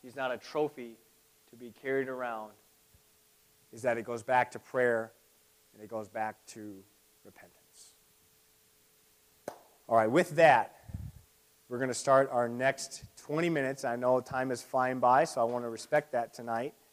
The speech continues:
But we're gonna start our next twenty minutes where we're talking about the book, some book discussion.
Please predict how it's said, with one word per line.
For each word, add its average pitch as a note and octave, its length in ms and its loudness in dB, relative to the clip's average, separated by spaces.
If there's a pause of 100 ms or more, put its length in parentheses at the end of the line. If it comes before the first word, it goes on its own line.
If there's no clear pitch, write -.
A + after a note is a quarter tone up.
(340)
But C3 180 2
we're C3+ 160 -2
gonna C3+ 100 -2
start C#3 220 2
our C3+ 40 0
next C#3+ 240 -2
twenty D#3+ 200 -2
minutes C#3 340 -2
where B2 80 -8
we're A#2+ 100 -8
talking D3+ 380 2
about C#3 240 -2
the C3+ 60 -16
book, B2+ 360 -6 (180)
some A2+ 140 -16
book C3 240 -4
discussion. - 480 -14